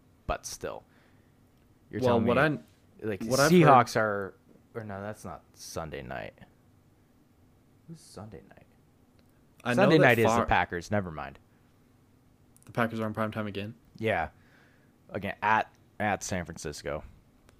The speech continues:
Speaker 2: I know that, uh, C B S and Fox both get to pick. I don't know if it's they alternate weeks or if they both get a national game each week, but they can both protect a game when they're making the schedule. So, like,
Speaker 1: A little
Speaker 2: that's,
Speaker 1: bias there for the
Speaker 2: No,
Speaker 1: Cowboys
Speaker 2: not
Speaker 1: then?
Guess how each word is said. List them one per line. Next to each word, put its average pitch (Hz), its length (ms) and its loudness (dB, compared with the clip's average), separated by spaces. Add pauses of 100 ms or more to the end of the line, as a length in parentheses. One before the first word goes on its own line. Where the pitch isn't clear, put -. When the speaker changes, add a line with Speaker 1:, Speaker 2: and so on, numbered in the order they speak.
(680)
Speaker 2:
I 123 80 -4
know 135 180 0
that, 139 200 -4 (220)
uh, 113 220 -4
C 131 200 -2
B 131 140 -2
S 123 180 -2
and 104 100 -8
Fox 98 340 -6
both - 280 -8
get - 140 -12
to - 80 -14
pick. 95 380 -10
I 113 40 -8
don't 113 80 -6
know 101 80 -6
if 98 120 -12
it's - 180 -12
they 92 160 -10
alternate 92 420 -10
weeks 98 360 -10
or 80 180 -12
if 101 140 -16
they 104 80 -10
both 92 300 -8
get 98 120 -8
a 95 60 -10
national 95 400 -10
game 92 240 -12
each 90 160 -12
week, 90 140 -10
but - 120 -8
they 107 80 -4
can 120 140 -6
both 107 200 -6
protect 101 380 -10
a 98 60 -12
game 98 340 -12 (160)
when 117 120 -10
they're 107 80 -4
making 104 240 -6
the 95 80 -10
schedule. 107 460 -8 (200)
So, 90 360 -8 (600)
like, 92 140 -8 (1120)
Speaker 1:
A - 40 -4
little 95 180 -2
Speaker 2:
that's, 87 100 -4
Speaker 1:
bias 87 400 -2
there 95 300 -4 (480)
for 104 200 -8
the 92 60 -8
Speaker 2:
No, - 20 -8
Speaker 1:
Cowboys 139 380 2
Speaker 2:
not 180 180 0
Speaker 1:
then? 101 180 -10